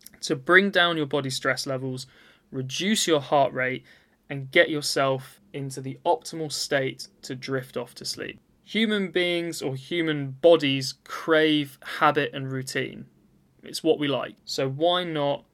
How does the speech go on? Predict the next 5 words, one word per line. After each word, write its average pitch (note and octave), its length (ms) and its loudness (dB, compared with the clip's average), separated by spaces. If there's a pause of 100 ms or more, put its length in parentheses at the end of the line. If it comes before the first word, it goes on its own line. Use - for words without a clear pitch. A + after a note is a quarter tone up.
(600)
allow C3+ 400 -2
your C3+ 160 -4
body C3 500 -6 (720)
that B2+ 200 -4
luxury? - 520 -12